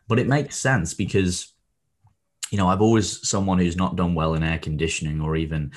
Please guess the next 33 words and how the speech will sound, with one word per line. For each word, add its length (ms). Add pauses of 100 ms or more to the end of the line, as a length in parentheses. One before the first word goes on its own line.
(260)
waking 320
up 80
with 100
a 60
dry 260
mouth 240
and 80
a 40
blocked 280
nose, 560 (220)
someone 240
who's 100
got 200
quite 280
a 20
sensitive 640
nose. 500
And 120
I 60
think 240
we 120
might 220
even 160
cover 220
this 200
as 160
well. 220
I 40
think 220
some 200
people 280
may 300
need, 420